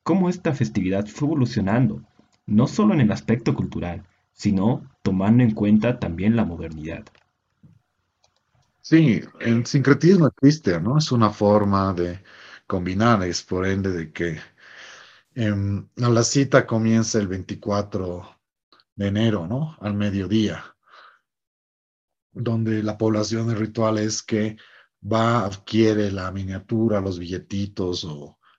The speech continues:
Speaker 2: la casita, el título o, o lo que desea, luego va a una mauta, un yatiri para poder ser chayado, ¿no? Como un elemento y una práctica que viene desde la época precolombina,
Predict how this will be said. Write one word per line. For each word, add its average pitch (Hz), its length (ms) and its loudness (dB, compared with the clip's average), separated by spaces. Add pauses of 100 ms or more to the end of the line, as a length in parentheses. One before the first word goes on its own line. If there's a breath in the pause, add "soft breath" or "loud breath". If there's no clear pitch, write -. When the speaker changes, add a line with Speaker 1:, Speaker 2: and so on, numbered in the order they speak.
Speaker 2:
la 92 180 -6
casita, 104 640 -4
el 80 140 -10
título 98 600 -8
o, 76 640 -12
o 95 180 -12
lo 90 140 -6
que 98 140 -4
desea, 107 600 -2 (460 loud breath)
luego 107 440 2
va 104 520 0
a 90 600 -6
una 104 260 -4
mauta, 95 960 -4 (140 loud breath)
un 95 300 -8
yatiri 95 480 0
para 80 340 -4
poder 85 540 -8 (280 loud breath)
ser 104 320 0
chayado, 98 600 -2
¿no? 156 240 -4
Como 95 220 -4
un 92 100 -2
elemento 92 840 -4 (380 loud breath)
y 98 140 -2
una 101 200 0
práctica 101 540 2
que 90 140 -2
viene 92 400 -4
desde 85 320 -8
la 82 80 -6
época 82 400 -10
precolombina, 87 1000 -6